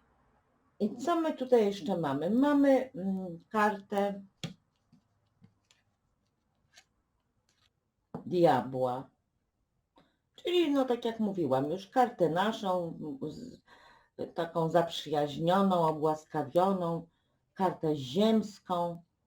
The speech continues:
ale powiedzmy sobie również kartę, która, pomijając już inne znaczenia, również mówi o strachu. A nawet czasem, e,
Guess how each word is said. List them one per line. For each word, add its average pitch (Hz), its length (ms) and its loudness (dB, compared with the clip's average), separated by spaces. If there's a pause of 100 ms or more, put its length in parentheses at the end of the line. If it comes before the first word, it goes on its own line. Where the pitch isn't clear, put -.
(380)
ale 320 400 2
powiedzmy 240 560 4
sobie 196 640 0 (600)
również 170 880 0 (500)
kartę, 185 520 0
która, 175 320 0
pomijając 175 640 0
już - 220 -12
inne 147 360 0
znaczenia, 151 640 -6 (320)
również 269 680 4 (180)
mówi 160 480 -2
o 147 100 -2
strachu. - 760 -10 (600)
A 202 140 2
nawet 202 520 -2 (100)
czasem, 185 840 -2
e, 165 320 -4